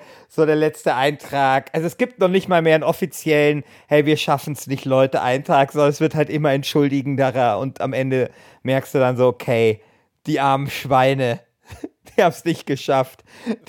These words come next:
Der Flughafen wird in der Realität nicht fertig und er wird in Minecraft nicht fertig. Er ist einfach verflucht. Also ich hoffe,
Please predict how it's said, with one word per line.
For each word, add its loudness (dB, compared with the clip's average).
Der 4
Flughafen 0
wird 0
in -6
der 2
Realität 0
nicht -4
fertig 0
und -2
er 0
wird -2
in -4
Minecraft -2
nicht -10
fertig. -2
Er 2
ist -6
einfach 0
verflucht. -6
Also 2
ich -2
hoffe, 4